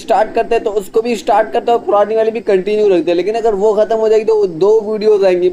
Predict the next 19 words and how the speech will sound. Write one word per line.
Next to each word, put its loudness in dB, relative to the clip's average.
उसकी -10
भी, -4
उसकी -6
भी -8
एक -2
ही -6
साथ। 0
तो -2
हो 0
सकता 0
है 2
रेगुलर 2
भी 2
आए 2
इसकी -4
वीडियो, 0
समझ 0
रहे 2
हो? 0